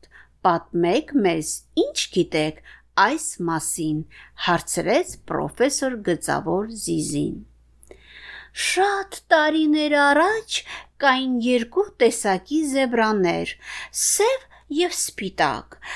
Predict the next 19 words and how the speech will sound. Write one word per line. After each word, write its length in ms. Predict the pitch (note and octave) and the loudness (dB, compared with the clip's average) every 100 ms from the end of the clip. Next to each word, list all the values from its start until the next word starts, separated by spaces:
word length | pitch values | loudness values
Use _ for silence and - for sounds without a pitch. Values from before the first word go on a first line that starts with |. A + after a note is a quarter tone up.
| - - | -8 -2
Սև 280 | - G#4 A4 D4+ | 2 2 4 4
զեբրաները 760 | C#4+ C4+ C#4+ D4 G#4 B4+ G4 - | 4 4 4 4 4 2 -2 4
կարող 480 | D#4+ D4+ E4+ E4 D#4 | 4 6 4 2 2
էին 260 | D4 D4 | 2 2
թաքնվել 640 | C#4+ D4+ D4+ D#4 D#4+ G4+ B4+ - - | 2 0 2 0 2 0 -2 -8 -16
ստվերում, 760 | - - - B3+ B3 B3 A4 C5 - - - A#3 B3 | -6 -4 0 4 6 6 2 -2 -16 -14 -6 -2 2
երբ 260 | D4 C#4+ - _ | 2 0 -10 _
առյուծ 580 | C#4+ D#4 D#4 E4+ D4 F#3+ | 2 4 2 -2 -2 0
էր 160 | D#3 A#3 | 2 2
մոտենում, 640 | A#3 A3+ A#3+ A3+ A#3 A#3+ B3+ - - A#3+ A3 | 0 0 0 0 0 0 -4 -8 -4 -2 4
բայց 340 | C4 B3 A#3+ - | 4 2 -2 0
այս 340 | B3 C#4 - - - | 0 0 -4 -4 -2
սևերը 680 | - A#3 A#3 A4+ C#5 F#4+ G#3 - - - - | 2 2 4 4 4 4 2 -2 -10 -4 2
այրվում 600 | E4+ F4+ F#4+ A4 A4+ E4+ | 2 2 -2 -2 0 2
էին 320 | G3 G3+ G#3+ | 2 2 2
արևի 400 | G#3+ A3 G#3+ G#3+ | 2 2 0 -2
տակ։ 380 | A3 G3+ G3+ - - - - - | 0 0 -2 -14 -20 -20 -14 -6
Սպիտակ 720 | - - F#3+ B3 A#4 - - | -4 0 0 4 2 2 2
զեբրաները 840 | F#4 D4 B3+ G3+ G3+ F#3 G#3 A3+ | 2 4 4 4 4 4 4 2